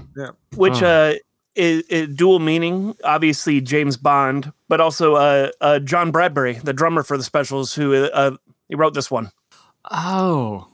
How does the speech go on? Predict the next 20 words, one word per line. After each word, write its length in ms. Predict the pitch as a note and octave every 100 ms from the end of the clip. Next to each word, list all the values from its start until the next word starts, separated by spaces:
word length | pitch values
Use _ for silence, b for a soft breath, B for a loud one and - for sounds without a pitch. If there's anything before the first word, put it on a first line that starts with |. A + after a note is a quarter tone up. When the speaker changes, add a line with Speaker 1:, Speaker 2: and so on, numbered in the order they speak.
| _ _ _ _
Speaker 3:
good 120 | F3 G3 F3+
Speaker 1:
Nice. 220 | C3+ - -
Speaker 3:
catch. 320 | D#3+ E3 D3
Speaker 2:
Yeah. 200 | D#3 B2+ - - _ _ _ -
Yeah. 260 | D3 C3 - _ _ _ _ _
Speaker 3:
No, 320 | A#2 C3+ C#3
that's, 420 | A2 A#2+ - - - _ _ _ _ _ -
I 60 | G#2 -
totally 420 | - B2+ A#2+ B2
skipped 320 | - C3+ A#2+
over 180 | C#3 A2+
that. 280 | F#2+ F2+ - _ _
That's 200 | C3+ C3+
great. 360 | - C#3+ B2+ - - _ _ _ _ _ b b b
Speaker 2:
The 80 | F#3
first 220 | - D4+ F4
time 100 | C#4
I 60 |
heard 180 | G3 D4+
it, 180 | G#3